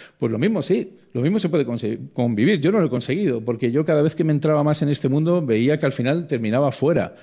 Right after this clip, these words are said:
y terminaba echado, prácticamente. O sea, terminaba expulsado del sistema por pensar que en unas organizaciones se puede pensar el uno en el otro sin necesidad de pensar de que si yo te ayudo es porque yo me llevo una pasta, si no, no te ayudo.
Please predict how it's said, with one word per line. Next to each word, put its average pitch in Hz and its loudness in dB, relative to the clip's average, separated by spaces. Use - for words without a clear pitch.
y 135 0
terminaba 120 2
echado, 175 0
prácticamente. 95 -4
O - -8
sea, 120 0
terminaba 110 0
expulsado 143 0
del 151 2
sistema 165 -2
por 123 -2
pensar 131 0
que 160 -2
en 151 2
unas 160 2
organizaciones 156 0
se 139 -2
puede 165 2
pensar 151 0
el 127 4
uno 131 2
en 117 -2
el 110 0
otro 123 -2
sin 143 -2
necesidad 131 0
de 135 2
pensar 131 0
de 117 0
que 127 -4
si 117 -2
yo 131 2
te 127 0
ayudo 123 2
es 120 -4
porque 113 -2
yo 120 0
me 113 0
llevo 110 2
una 95 -6
pasta, 135 -2
si 113 -4
no, 120 0
no 120 -2
te - -10
ayudo. 143 -2